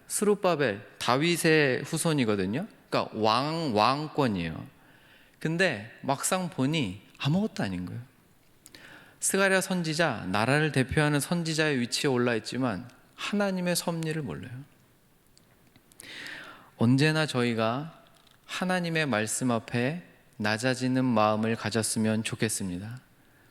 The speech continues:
"심령이 가난한 자가 복이 있습니다." 이거 문법상 반대거든요. "복이 있다,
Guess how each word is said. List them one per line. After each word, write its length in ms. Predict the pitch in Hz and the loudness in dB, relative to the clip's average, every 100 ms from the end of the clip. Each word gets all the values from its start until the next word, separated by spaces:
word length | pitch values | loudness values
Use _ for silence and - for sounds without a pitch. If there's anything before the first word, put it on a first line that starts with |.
| _ _ _ - | _ _ _ -8
"심령이 960 | - - - 196 196 185 180 175 175 170 | -4 0 2 2 2 2 0 0 -2 -2
가난한 560 | - 117 123 127 120 | -2 -2 0 0 0
자가 720 | 113 107 110 123 156 160 - | 0 -2 0 0 -2 -8 -18
복이 560 | - 113 110 117 123 151 | -4 -2 0 0 0 0
있습니다." 580 | 123 - 90 82 90 117 - _ _ _ _ _ _ _ | -4 -4 -4 -6 -6 -10 -14 _ _ _ _ _ _ _
이거 160 | 135 123 | -2 2
문법상 520 | 117 135 160 - 143 | 2 2 0 0 -4
반대거든요. 800 | - 95 110 113 98 98 98 165 - - - | -2 -2 0 0 0 -2 -4 -6 -10 -20 -10
"복이 480 | - 131 127 151 131 | 0 0 2 0 0
있다, 540 | 101 - 120 165 - | -2 -2 -2 -2 -8